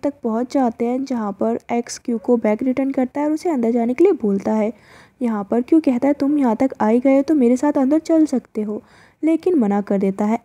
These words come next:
एक्स। क्यू कहता है, "क्यों नहीं जाना चाहते तुम?" यहाँ पे कहता है उससे एक्स कि "आज नहीं, कभी फिर आऊँगा मैं।" लेकिन तभी यहाँ पे कहने लगता है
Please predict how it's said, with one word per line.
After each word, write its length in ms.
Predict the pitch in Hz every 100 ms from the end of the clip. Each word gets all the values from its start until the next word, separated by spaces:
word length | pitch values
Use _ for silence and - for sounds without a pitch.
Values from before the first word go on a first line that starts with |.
| -
एक्स। 320 | 190 190 - _ _ _ _ -
क्यू 100 | 349
कहता 280 | 330 311
है, 80 | 311
"क्यों 220 | 311 349
नहीं 140 | 339 240
जाना 280 | 208 196 196
चाहते 320 | 196 190 196
तुम?" 240 | 202 208 - _ _ _ _
यहाँ 240 | 233 214 -
पे 80 | 247
कहता 360 | 247 226 196 226
है 120 | 247 -
उससे 420 | 233 - 208 208 - _ _ - -
एक्स 320 | 233 - - - _ _
कि 100 | 339
"आज 260 | 311 294 254
नहीं, 220 | 202 220
कभी 320 | - 285 311
फिर 260 | - 240 233
आऊँगा 340 | 196 190 196
मैं।" 200 | 196 190 190 _ _ -
लेकिन 640 | 226 214 208 240 240 262 - _ _
तभी 220 | 208 208 233
यहाँ 180 | 240
पे 100 | 254 254
कहने 280 | 254 262
लगता 340 | 262 254 - 247
है 260 | 226 240